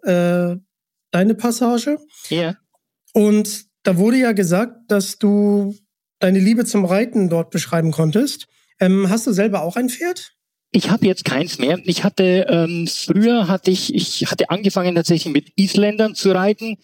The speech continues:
Speaker 2: Ähm, das sind so, so, so Ponys und das war mir dann irgendwann,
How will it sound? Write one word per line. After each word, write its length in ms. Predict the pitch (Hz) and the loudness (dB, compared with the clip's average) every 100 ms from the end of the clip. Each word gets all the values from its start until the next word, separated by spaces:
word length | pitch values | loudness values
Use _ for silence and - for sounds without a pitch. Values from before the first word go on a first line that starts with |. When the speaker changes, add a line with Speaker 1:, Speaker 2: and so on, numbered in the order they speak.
| _ _ - - | _ _ -18 -2
Speaker 2:
Ähm, 300 | 156 156 156 | 0 0 -2
das 160 | 147 131 | -2 0
sind 140 | 160 | 0
so, 200 | 139 135 | 0 -2
so, 240 | 131 131 120 | 0 -2 0
so 160 | 127 | -2
Ponys 560 | 113 - 196 240 247 180 | -2 -2 0 2 0 -2
und 180 | - - | -4 -2
das 160 | 151 131 | 0 0
war 120 | 156 | 0
mir 120 | 175 | 0
dann 160 | 165 156 | 0 0
irgendwann, 600 | - 165 160 151 151 151 | 0 0 0 -2 -2 -4